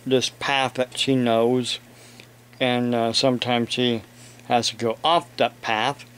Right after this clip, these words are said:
and, um, but she remembers how to get around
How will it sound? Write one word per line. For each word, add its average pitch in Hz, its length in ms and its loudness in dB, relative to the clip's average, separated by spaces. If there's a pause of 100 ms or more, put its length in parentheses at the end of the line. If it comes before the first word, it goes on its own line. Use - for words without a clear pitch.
(320)
and, 120 400 -2
um, 117 340 -2 (1600)
but 131 160 4
she - 160 4
remembers 131 920 4
how 135 300 4
to 123 80 -2
get 123 180 4
around 127 640 2